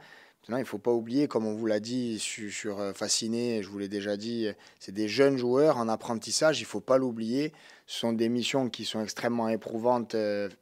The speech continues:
mentalement. Euh, il, il est jugé en ce moment que peut-être qu'il y a des joueurs qui sont dans le groupe, euh, dont on a plus besoin. Maintenant, ça veut pas dire qu'on a con-, condamné Matteo,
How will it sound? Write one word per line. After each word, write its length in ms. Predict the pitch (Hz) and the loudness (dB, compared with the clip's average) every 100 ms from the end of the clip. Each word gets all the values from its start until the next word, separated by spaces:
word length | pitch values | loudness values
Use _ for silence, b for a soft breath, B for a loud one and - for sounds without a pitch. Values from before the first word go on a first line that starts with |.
| - | -12
mentalement. 760 | 107 113 120 113 110 123 175 B B B B B B B - | -2 0 2 0 2 4 2 B B B B B B B -16
Euh, 120 | - 76 - | -10 -10 -10
il, 420 | 123 113 120 139 | -6 -4 -4 -6
il 100 | 123 | 2
est 80 | 123 | 2
jugé 400 | 120 139 135 156 | 4 4 8 10
en 100 | 139 | 10
ce 100 | 120 | 6
moment 280 | 135 143 147 | 4 4 4
que 120 | 127 | 2
peut-être 360 | 117 - 127 - | -2 0 0 0
qu'il 140 | 123 | 2
y 40 | 117 | 4
a 160 | 110 | 6
des 160 | 110 113 | 4 2
joueurs 300 | 120 135 - | 4 4 4
qui 120 | - | -2
sont 160 | - 117 | -4 -2
dans 120 | 117 | 0
le 140 | 113 | 0
groupe, 340 | 117 127 127 - | 0 0 0 0
euh, 220 | 104 104 | 0 0
dont 180 | 107 107 | -2 -2
on 80 | 117 | -2
a 100 | 110 | -2
plus 260 | 104 127 113 | -2 -4 -2
besoin. 360 | 110 107 135 | 0 2 2
Maintenant, 360 | 147 104 113 135 | 2 -2 -2 -2
ça 120 | - | -2
veut 100 | 104 | -4
pas 160 | 104 107 | -2 0
dire 200 | 117 117 | 0 -2
qu'on 140 | 113 | -4
a 80 | 101 | -6
con-, 300 | 104 104 104 - | -6 -8 -8 -10
condamné 380 | - 110 107 107 | -6 -4 -2 -2
Matteo, 500 | 107 101 107 117 143 | -4 -4 0 0 0